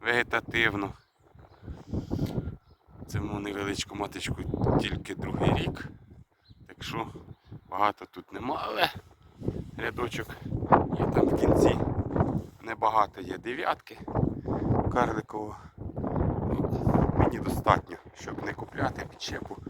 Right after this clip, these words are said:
для яблуні, то саджу її сам. Ну так поки все. Далі покажу вам, як буду висаджувати, що з цього вийде. Все, на все добре, працюємо.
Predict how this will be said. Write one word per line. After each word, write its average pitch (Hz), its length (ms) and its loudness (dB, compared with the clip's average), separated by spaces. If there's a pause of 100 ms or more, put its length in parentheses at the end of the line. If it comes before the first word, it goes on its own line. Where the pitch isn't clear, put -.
(520)
для 104 80 -2
яблуні, 101 500 -4 (1300)
то 110 80 -10
саджу 117 460 -4
її 123 180 0
сам. 92 320 -6 (1000)
Ну 254 100 -2
так 220 260 4
поки 208 240 4
все. 185 360 0 (1200)
Далі 151 200 6
покажу 143 520 4
вам, 127 160 2
як 117 120 4
буду - 260 0
висаджувати, 147 580 0 (220)
що 117 220 -8
з - 40 -12
цього 98 340 -2
вийде. - 260 2 (1600)
Все, - 180 -2 (260)
на 131 160 -2
все 151 220 0
добре, 131 340 4
працюємо. 180 800 4